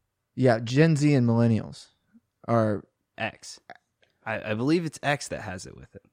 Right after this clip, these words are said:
Speaker 1: No, it's, it's the newest
Speaker 2: Gen Z.
Speaker 1: generation.
Speaker 2: No, you're right. Yeah,
Speaker 1: It's
Speaker 2: Gen
Speaker 1: the newest
Speaker 2: Z and
Speaker 1: generation
Speaker 2: millennials,
Speaker 1: who's,
Speaker 2: yeah.
Speaker 1: like, on TikTok and
Speaker 2: Yeah.
Speaker 1: shit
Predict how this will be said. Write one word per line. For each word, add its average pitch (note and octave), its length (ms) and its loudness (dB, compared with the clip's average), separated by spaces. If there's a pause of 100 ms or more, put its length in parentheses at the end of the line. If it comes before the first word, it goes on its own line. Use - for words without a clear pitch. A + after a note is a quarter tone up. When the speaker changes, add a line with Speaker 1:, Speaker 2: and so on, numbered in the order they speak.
(340)
Speaker 1:
No, D#3+ 260 2
it's, C3+ 320 -2
it's E3 160 -4
the D3+ 100 4
newest G3+ 560 6
Speaker 2:
Gen D3 240 2
Z. D#3 80 4
Speaker 1:
generation. C3 520 4
Speaker 2:
No, A#2 60 0
you're A#2+ 100 -2
right. A2+ 200 -4
Yeah, G2 140 -10
Speaker 1:
It's B2+ 140 -8
Speaker 2:
Gen D3 120 6
Speaker 1:
the D#3 60 8
newest G#3+ 200 8
Speaker 2:
Z A2+ 60 -2
and - 40 -4
Speaker 1:
generation E3+ 480 4
Speaker 2:
millennials, - 20 4
Speaker 1:
who's, D3 140 4
Speaker 2:
yeah. D3 60 6
Speaker 1:
like, C3 120 -2
on C3+ 220 0
TikTok C3+ 480 0
and A2 100 -4
Speaker 2:
Yeah. A2+ 140 2
Speaker 1:
shit A#2+ 180 0